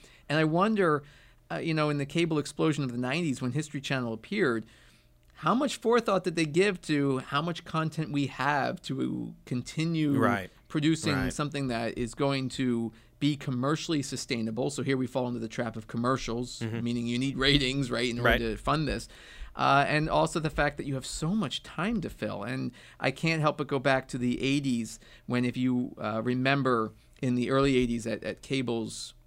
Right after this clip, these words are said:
Speaker 1: we'll call it just birth for lack of a better term, when it was beginning to expand, A and E would share time with a Nickelodeon. So
Speaker 2: Yeah,
Speaker 1: Nickelodeon
Speaker 2: yeah.
Speaker 1: would go off the air eight P M and A and E would come on for twelve hours or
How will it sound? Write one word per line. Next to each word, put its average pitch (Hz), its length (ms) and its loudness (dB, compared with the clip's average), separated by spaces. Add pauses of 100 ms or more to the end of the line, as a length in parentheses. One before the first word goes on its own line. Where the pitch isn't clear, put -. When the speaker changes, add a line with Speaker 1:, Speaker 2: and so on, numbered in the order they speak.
Speaker 1:
we'll - 120 -14
call 123 200 0
it - 80 -4
just 110 280 -12 (240)
birth 127 360 0
for 117 120 -8
lack 117 240 -4
of 110 80 -6
a - 20 -6
better 110 240 -4
term, 156 480 -2 (240)
when 151 140 -2
it 131 80 -4
was 123 100 -6
beginning 147 380 -2
to 120 100 -4
expand, 160 580 -2
A 208 200 4
and 160 100 2
E 165 380 -2 (380)
would 151 160 2
share 160 300 0
time 160 440 2
with 147 120 0
a 143 60 0
Nickelodeon. 147 640 0
So 151 200 0
Speaker 2:
Yeah, 147 340 6
Speaker 1:
Nickelodeon 190 220 8
Speaker 2:
yeah. 160 100 2
Speaker 1:
would 135 100 0
go 147 100 2
off 139 120 0
the 139 100 0
air 131 120 2
eight 139 220 -4
P 139 180 -2
M 202 220 2
and 131 80 -2
A 135 120 -2
and 135 120 -2
E 139 100 0
would 135 160 -2
come 135 180 -4
on 127 160 -4
for 120 220 -4
twelve 117 300 0
hours 123 440 -4
or 110 220 -6